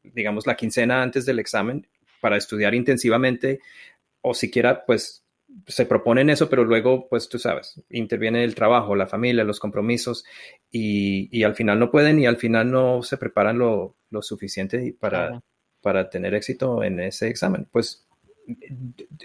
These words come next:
Speaker 1: yo le digo a la gente que preparar ese examen para mí ha sido mi mayor reto intelectual en la vida.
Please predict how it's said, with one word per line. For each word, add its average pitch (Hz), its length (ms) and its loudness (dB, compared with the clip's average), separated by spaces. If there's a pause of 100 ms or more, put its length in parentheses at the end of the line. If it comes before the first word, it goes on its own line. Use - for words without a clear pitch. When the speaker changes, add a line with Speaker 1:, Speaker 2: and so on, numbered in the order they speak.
Speaker 1:
yo 139 300 4
le 170 120 8
digo 180 160 6
a 190 40 6
la 170 100 6
gente 135 300 2
que 113 320 0 (760)
preparar 123 460 4
ese 151 200 0
examen 160 520 0 (400)
para 107 220 4
mí 147 200 0
ha 170 60 -2
sido 175 240 0
mi 170 100 0
mayor 113 340 -2
reto 131 560 -2 (160)
intelectual 117 1000 -2 (280)
en 107 240 0
la 98 100 0
vida. 92 260 -8